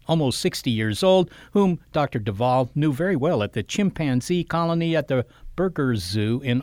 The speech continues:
Arnhem in the Netherlands. Mama is dying. She's lying down, listless, and you'll see her refuse food and drink. And then her reaction when a human friend, biologist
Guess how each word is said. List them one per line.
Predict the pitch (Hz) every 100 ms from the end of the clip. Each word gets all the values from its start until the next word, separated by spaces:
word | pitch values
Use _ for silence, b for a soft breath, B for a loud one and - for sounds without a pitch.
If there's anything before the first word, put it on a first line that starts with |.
| -
Arnhem | 151 160 113 120 127 b -
in | 196
the | 156
Netherlands. | 135 120 104 92 85 87 - B B
Mama | 127 156 180 185
is | 156 160 123
dying. | 113 135 127 127 107 90 B B
She's | - 127
lying | 139 156 175 160
down, | 151 123 98 87
listless, | 127 190 - 151 107 90 - B B
and | 127 123
you'll | 117
see | 113 - 127
her | 127
refuse | 110 107 - 131 127
food | - 131
and | 110
drink. | 101 139 107 - b b b b
And | 127 120 101
then | 165 190 196 - -
her | - 127
reaction | 117 117 147 143 - - - - b
when | 123
a | 120
human | 123 233 170 127
friend, | - 175 110 110 - -
biologist | 127 147 147 131 131 -